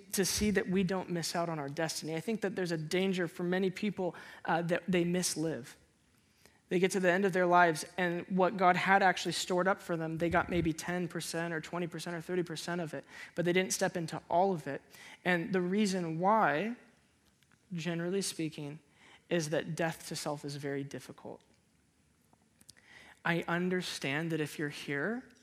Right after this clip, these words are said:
and this is a challenging environment, I know there's many Fox kids here. I know that you have friends who are like, "Saints Hill, are you kidding me? That place is crazy." Uh,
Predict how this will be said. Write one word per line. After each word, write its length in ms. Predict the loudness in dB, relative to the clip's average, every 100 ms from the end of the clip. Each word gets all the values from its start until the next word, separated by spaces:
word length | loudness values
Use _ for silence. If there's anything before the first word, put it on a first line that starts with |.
| _ -8
and 200 | -4 -2
this 140 | -2
is 120 | -2 -4
a 60 |
challenging 600 | -4 -4 -4 -4 -4 -4
environment, 560 | -6 -6 -6 -4 -4 -4
I 60 | -4
know 140 | -2
there's 180 | 0 -2
many 240 | -2 -2
Fox 380 | -4 -6 -6 -6
kids 260 | -4 -4 -2
here. 240 | -2 -2
I 140 | 0 -2
know 180 | 0 0
that 140 | 0
you 100 | 0
have 120 | 0
friends 340 | 0 -4 -2 -2
who 80 |
are 60 | -4
like, 220 | -4 -6
"Saints 400 | -8 -8 -8 -8
Hill, 240 | -6 -8 -6
are 60 | -8
you 140 | -8
kidding 420 | -10 -10 -6 -4
me? 100 | -4
That 140 | -6 -6
place 220 | -8 -8
is 80 | -12
crazy." 500 | -10 -6 -6 -6 -8 -10 -16 -6 8
Uh, 140 | 8